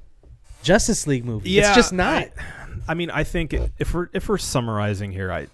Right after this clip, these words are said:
Speaker 2: I think, like you said, there's a lot of stuff that was missing in the theatrical release
Speaker 1: Mm-hmm.
Speaker 2: that n-,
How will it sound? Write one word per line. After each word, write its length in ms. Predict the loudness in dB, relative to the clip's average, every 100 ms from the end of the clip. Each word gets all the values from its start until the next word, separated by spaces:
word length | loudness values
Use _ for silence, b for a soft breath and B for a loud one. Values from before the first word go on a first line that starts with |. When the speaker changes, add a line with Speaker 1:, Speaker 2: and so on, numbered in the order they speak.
| -4
Speaker 2:
I 140 | -4
think, 640 | -2 -4 -6 -8 -12 -14 -18 _ _ _ _ _ _ _ _ -20 -8
like 260 | -2 -2 -2
you 80 | -6
said, 380 | -2 -2 -2 -2
there's 160 | -2
a 60 | -2
lot 200 | -2 -2
of 80 | -2
stuff 280 | -4 -2 -2
that 100 | -4
was 160 | -4
missing 640 | -4 -4 -4 -4 -8 -10 -12 -18 _ _
in 560 | -6 -4 -6 -8 -12 -14 -20
the 460 | -10 -4 -4 -4 -6
theatrical 460 | -6 -4 -6 -10 -12
release 540 | -12 -14 -18 -20 -20 -20 -20 -20 -20 -18
Speaker 1:
Mm-hmm. 300 | -16 -14 -4
Speaker 2:
that 380 | -2 0 -4 _ -14
n-, 140 | -6